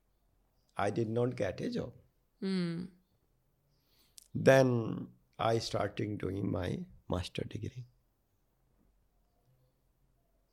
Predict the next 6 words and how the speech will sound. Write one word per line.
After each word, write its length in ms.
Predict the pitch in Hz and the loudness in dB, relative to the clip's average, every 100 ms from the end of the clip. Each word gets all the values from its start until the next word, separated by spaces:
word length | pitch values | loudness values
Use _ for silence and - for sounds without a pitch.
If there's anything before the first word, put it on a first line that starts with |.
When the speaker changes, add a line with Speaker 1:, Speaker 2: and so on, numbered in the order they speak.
| - | -2
Speaker 1:
I 180 | 101 104 | 2 2
did, 360 | 110 104 - | 2 -2 0
uh, 220 | 104 101 - - _ _ - | 0 0 -4 -8 _ _ -8
my 220 | 104 101 | 0 2
master 440 | 104 104 101 - 104 | 2 2 0 -2 -4
degree. 500 | 101 95 95 120 | -4 -6 -4 -6